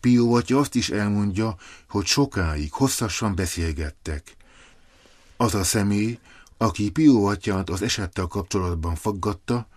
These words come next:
többek között azt is megkérdezte. Pió atya gondolja, hogy a bíboros felismerte önt? És a válasz? Milyen ostoba kérdés. Sokáig beszélgettünk. Természetes, hogy felismertük egymást,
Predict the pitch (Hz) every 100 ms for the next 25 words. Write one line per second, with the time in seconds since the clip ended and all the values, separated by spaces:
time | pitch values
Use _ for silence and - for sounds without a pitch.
0 | - - 143 113 120 - 107 110 - 92
1 | - 95 - 92 82 90 82 73 71 -
2 | 78 - - - - - - - - 113
3 | 107 98 90 85 80 101 101 101 104 107
4 | 107 - 101 98 95 101 95 98 92 -
5 | 87 87 98 95 90 104 76 80 98 -
6 | - - _ _ 92 90 87 92 90 101
7 | 113 - - _ - - - - - 147
8 | 127 120 117 - 104 101 - 85 76 71
9 | 71 69 - - _ - - - 160 -
10 | 110 104 87 95 - 87 78 76 - 85
11 | 78 - - - - - 113 90 90 -
12 | 92 104 110 - 117 - 92 82 - 92
13 | 87 98 90 85 76 78 71 - -